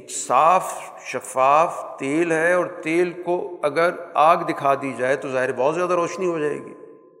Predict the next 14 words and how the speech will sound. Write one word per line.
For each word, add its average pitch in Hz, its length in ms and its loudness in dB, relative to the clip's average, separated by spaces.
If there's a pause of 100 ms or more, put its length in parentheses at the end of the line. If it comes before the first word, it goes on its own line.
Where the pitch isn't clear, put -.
(1000)
تو - 80 -10
اس 165 220 -6
وحی 151 380 2
کے 202 140 0
ساتھ 175 300 2
اللہ 170 260 2
نے 175 60 -2
انسان 156 380 0
کو 165 120 -4
عقل 160 240 -4
و 160 80 -4
شعور 139 320 -6
بھی 123 180 -8
دیا، - 240 -18